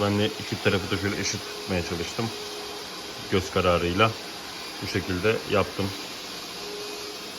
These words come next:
Şu an böyle elimle oynatabiliyorum. İnşallah sürüş esnasında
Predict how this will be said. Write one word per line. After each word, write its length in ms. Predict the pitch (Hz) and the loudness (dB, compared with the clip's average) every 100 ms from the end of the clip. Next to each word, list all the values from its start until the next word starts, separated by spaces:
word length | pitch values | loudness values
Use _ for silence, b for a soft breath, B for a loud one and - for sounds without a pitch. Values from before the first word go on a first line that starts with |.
| - - - - - - - | -10 -10 -10 -10 -8 -4 2
Şu 80 | |
an 160 | 101 98 | 2 4
böyle 140 | 98 | 4
elimle 320 | 104 101 101 101 | 4 6 6 8
oynatabiliyorum. 760 | 98 95 - 95 95 98 90 107 - - - - - - | 8 6 4 4 6 8 6 4 -2 -6 -8 -10 -8 -2
İnşallah 440 | 101 - 90 95 104 - - - - - - - - - - - - - - - | 0 4 4 6 4 0 -8 -8 -8 -8 -8 -8 -10 -10 -10 -8 -8 -8 -8 -6
sürüş 240 | - 101 101 | -4 -2 0
esnasında 680 | 90 98 87 - 87 98 | 0 2 0 2 2 4